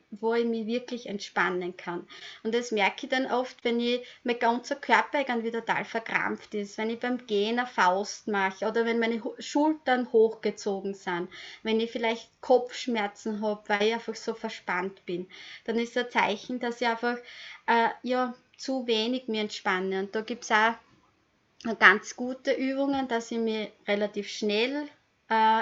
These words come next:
entspannen kann und also Entspannungssequenzen einbaue. Das ist zum Beispiel die progressive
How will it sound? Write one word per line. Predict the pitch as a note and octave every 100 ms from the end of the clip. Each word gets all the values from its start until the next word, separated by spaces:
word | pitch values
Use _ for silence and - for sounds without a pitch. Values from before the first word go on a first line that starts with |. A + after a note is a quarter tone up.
| -
entspannen | G#3+ A3 - A3 G#3+ A#3 B3
kann | - A#3 A3+
und | A3+
also | A3+ G#3+ A3+
Entspannungssequenzen | A3+ G#3+ - G#3+ G3+ A3 - A3+ G#3 G#3 G3+ - G#3+
einbaue. | G3 F#3 G3 G3 F3+ E3+ F3 G3+ - - - - -
Das | A3 B3
ist | B3 B3
zum | B3 A3+
Beispiel | G3+ G3+ A3 -
die | A3 A3+
progressive | A3 G#3 A3 G3+ G#3+